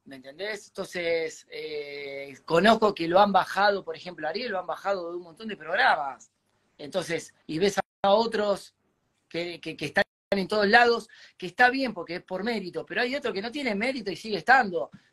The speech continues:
A ver, no es porque hable mal de alguien, pero a mí me dio vergüenza ajena lo que hizo Alfa ayer, a mí me dio vergüenza ajena. O sea,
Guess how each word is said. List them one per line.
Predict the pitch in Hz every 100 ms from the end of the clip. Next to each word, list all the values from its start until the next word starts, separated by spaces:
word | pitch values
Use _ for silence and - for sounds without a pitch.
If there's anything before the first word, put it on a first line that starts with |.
| _
A | -
ver, | 220 269 180 - _ _ -
no | 233
es | 320
porque | - 226 190 196 185 - _ _ _ _ _ _ _ _ -
hable | 240 247 214
mal | 247 226
de | 202
alguien, | 269 240 180 151 139
pero | 151 165
a | 202
mí |
me | 330
dio | 233 233
vergüenza | 214 202 240 208
ajena | - 247 240
lo | 165
que | 147
hizo | 185 165
Alfa | 170 131
ayer, | 123 220 254 160
a | 156
mí | 269
me |
dio | 254 196
vergüenza | 165 202 202
ajena. | - 233 233 156 131 -
O | _
sea, | - 190 170